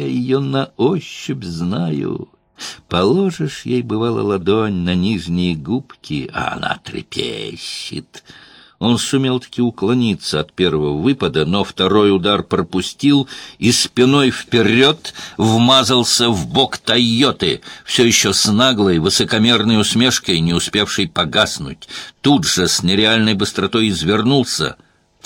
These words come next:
оказался на широко расставленных ногах, в сулившей неприятности стойке. Процедил сквозь зубы.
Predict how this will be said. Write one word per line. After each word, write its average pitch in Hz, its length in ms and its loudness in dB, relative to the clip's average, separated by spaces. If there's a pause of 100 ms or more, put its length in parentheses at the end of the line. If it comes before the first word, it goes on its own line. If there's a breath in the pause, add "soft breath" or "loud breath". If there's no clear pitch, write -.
(140 loud breath)
оказался 117 600 0
на 113 160 4
широко 113 400 2
расставленных 110 680 0
ногах, 110 540 -2 (260 loud breath)
в - 80 -10
сулившей 123 600 2
неприятности 113 1000 0
стойке. 69 680 -4 (680 soft breath)
Процедил 87 540 -2
сквозь 85 300 -4
зубы. 64 400 -8